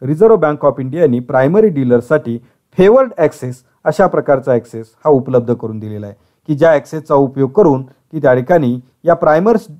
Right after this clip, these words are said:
प्रायमरी डीलर्सद्वारे ओपन मार्केट ऑपरेशनमध्ये त्यांना सहभागी होता येणे शक्य आहे. तर अशा विविध प्रकारच्या सेवा सुविधा Reserve Bank of इंडियाकडून या प्रायमरी डीलर्सना दिल्या जात असतात. तर हा सर्वसाधारणपणे प्रायमरी डीलरचा व्यवसाय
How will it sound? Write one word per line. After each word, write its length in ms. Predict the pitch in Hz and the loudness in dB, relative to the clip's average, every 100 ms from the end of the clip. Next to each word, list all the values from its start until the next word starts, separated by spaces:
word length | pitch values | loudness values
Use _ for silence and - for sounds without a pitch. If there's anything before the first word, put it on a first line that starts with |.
| - - | -12 -2
प्रायमरी 380 | 156 180 226 | 0 2 0
डीलर्सद्वारे 760 | 175 143 131 127 131 160 120 123 _ _ | 0 0 0 0 0 2 2 -4 _ _
ओपन 300 | 160 175 226 | -4 0 2
मार्केट 360 | 190 143 147 139 | 0 -2 -4 -4
ऑपरेशनमध्ये 760 | 127 123 117 120 120 160 117 | -4 -4 -10 -8 -8 -4 -4
त्यांना 420 | 113 _ - 139 143 | -6 _ -12 -8 -6
सहभागी 460 | 135 117 117 117 | -2 0 0 0
होता 280 | 117 113 117 | -4 -6 -8
येणे 240 | 156 110 110 _ _ - | -10 -12 -16 _ _ -4
शक्य 260 | 123 - | -4 -4
आहे. 120 | 104 101 _ _ 190 | -8 -10 _ _ -2
तर 60 | |
अशा 200 | 190 214 | 0 2
विविध 300 | 196 202 247 | 2 2 0
प्रकारच्या 520 | - 180 160 151 156 | 0 0 0 0 -2
सेवा 300 | 151 135 123 | -6 -4 -6
सुविधा 440 | 123 143 202 127 123 - _ 147 | -6 -8 -2 0 0 -2 _ -4
Reserve 260 | 170 220 196 | 2 2 4
Bank 280 | 151 147 | 0 -2
of 140 | 143 135 | -8 -6
इंडियाकडून 500 | 123 120 113 156 127 | -6 -6 -8 -8 -8
या 120 | 135 | -8
प्रायमरी 460 | 131 120 113 117 113 | -8 -8 -6 -8 -6
डीलर्सना 520 | 113 156 180 113 113 _ _ 110 | -6 -6 -6 -10 -10 _ _ -4
दिल्या 220 | 131 123 | 2 2
जात 240 | 107 107 165 | 2 -2 -6
असतात. 320 | 151 - 104 _ _ _ _ - | -14 -16 -20 _ _ _ _ -2
तर 60 | |
हा 140 | 202 208 | 2 2
सर्वसाधारणपणे 920 | 214 180 202 185 156 156 160 185 135 139 _ - | 2 2 2 2 2 0 -2 -2 -2 -6 _ -4
प्रायमरी 400 | 143 151 214 233 | 0 2 2 2
डीलरचा 420 | 165 156 151 - | 2 0 0 0
व्यवसाय 520 | 127 127 156 127 117 | 2 2 0 -2 -4